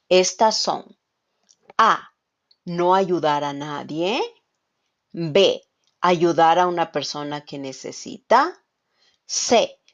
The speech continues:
dejar que una persona trabaje sola. ¿Cuál creen que es la respuesta correcta?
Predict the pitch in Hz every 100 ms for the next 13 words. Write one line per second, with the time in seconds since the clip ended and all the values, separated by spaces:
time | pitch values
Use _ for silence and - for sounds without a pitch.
0 | _ 175 180 165 202 208 202 202 254 185
1 | 165 165 190 202 196 - - 147 151 165
2 | 160 143 135 139 - 147 - - 120 107
3 | - - _ _ _ _ _ - - -
4 | - _ _ 302 320 359 359 269 254 254
5 | 254 294 _ - 226 190 196 196 214 214
6 | 202 - 170 - 196 190 175 143 135 -
7 | 311 392